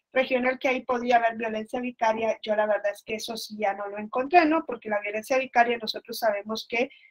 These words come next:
se tipifica a través de, de otras, de otros elementos. No es la violencia, por ejemplo, que se ejerce en contra de una mujer a través de hacerle un daño a los hijos.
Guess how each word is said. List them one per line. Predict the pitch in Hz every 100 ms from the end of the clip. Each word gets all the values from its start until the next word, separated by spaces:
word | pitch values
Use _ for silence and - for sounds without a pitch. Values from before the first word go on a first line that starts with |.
| _
se | - 165
tipifica | 247 240 233 233 226 233
a | 233
través | 202 190 190 -
de, | 214 196 185
de | 185 196
otras, | 190 190 202 196 185 - _ _
de | - 226
otros | 220 233 233
elementos. | 202 180 175 175 - - -
No | 226
es | 226 233
la | 247
violencia, | 240 240 240 262
por | 247
ejemplo, | 226 233 226 226
que | 233 226
se | 226
ejerce | 220 262 262 - 247 254 220
en | 214
contra | 214 220 240 226
de |
una | 214 214
mujer | 220 220
a | 214
través | - 185 196 -
de | 202 214
hacerle | 208 196 202
un | 202
daño | 185 185
a | 190
los | 196
hijos. | 285 302 - -